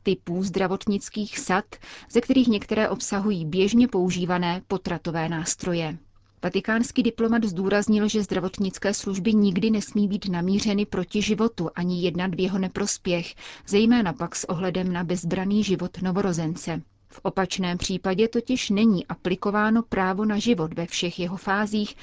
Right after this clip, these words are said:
bez jakékoliv diskriminace, prohlásil arcibiskup Jurkovič. Ačkoliv Svatý stolec uznává výjimečná rizika, kterým jsou ženy a dívky v produktivním věku vystaveny v kontextu humanitárních krizí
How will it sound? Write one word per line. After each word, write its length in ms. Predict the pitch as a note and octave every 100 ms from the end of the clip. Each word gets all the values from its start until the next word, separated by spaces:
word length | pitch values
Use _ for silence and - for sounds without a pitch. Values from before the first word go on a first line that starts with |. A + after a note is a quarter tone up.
| - - -
bez 220 | A#3 A#3
jakékoliv 560 | G3 F3+ F3+ - F3 E3+
diskriminace, 840 | F3 - G#3 F3+ D#3 - - D#3+ - _
prohlásil 640 | F#3+ F#3+ D#3+ - - D#3+ -
arcibiskup 580 | - - E3 - F3
Jurkovič. 640 | F#3 F3+ G#3 F3 D#3+ - - _ _ _ _ _ _
Ačkoliv 360 | E3+ - B3 B3+
Svatý 340 | A#3+ A#3+ B3+
stolec 360 | - B3 B3+ -
uznává 600 | G#3 A3+ A#3+ G#3+ E3 D3+
výjimečná 640 | D#3+ E3+ F3 - F#3+ F#3
rizika, 440 | F#3 F3+ F#3 G#3
kterým 400 | G#3 - E3+ F3
jsou 340 | F3 - E3+ E3+
ženy 360 | F3+ F3+ G3
a 100 | -
dívky 480 | F#3 F3 E3+ - G3
v 80 | -
produktivním 720 | - F3+ E3 - F3 F3+ F3
věku 320 | F3 D#3+ G3
vystaveny 580 | F3 F3 - E3+ E3+ F3+
v 100 | -
kontextu 600 | F#3 E3 E3 - - G3
humanitárních 800 | F3+ F3 E3+ F3 E3 E3+ E3 -
krizí 460 | F#3+ F#3+ G3 G3+